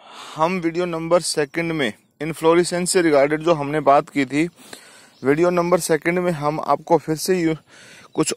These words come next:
और स्पाइक लाइक इन्फ्लोरेसेंस के बारे में बताते हैं। ये देखिए, this one is also the spike type of inflorescence in some plants। और ये वो प्लांट है जिसको हम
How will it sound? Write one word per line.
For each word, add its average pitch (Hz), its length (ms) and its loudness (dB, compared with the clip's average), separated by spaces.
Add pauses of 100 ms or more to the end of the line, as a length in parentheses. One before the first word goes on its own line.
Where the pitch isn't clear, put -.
और 180 400 6 (840)
स्पाइक 160 560 2
लाइक 160 380 4
इन्फ्लोरेसेंस 156 600 0
के 170 120 0
बारे 143 260 6
में 156 120 2
बताते 135 380 2
हैं। 156 300 -2 (540)
ये 127 140 0
देखिए, 170 380 2 (760)
this 143 180 -4
one 175 240 0
is 151 80 -8 (160)
also 160 360 4
the 170 180 4 (120)
spike 151 440 0
type 151 340 2
of - 20 -14 (140)
inflorescence 151 800 -2
in 147 140 -6
some 160 320 -4
plants। 151 420 0 (1080)
और 123 120 -4
ये 147 140 2
वो 165 200 2
प्लांट 170 360 2
है 175 180 2
जिसको 160 300 -4
हम 156 360 -4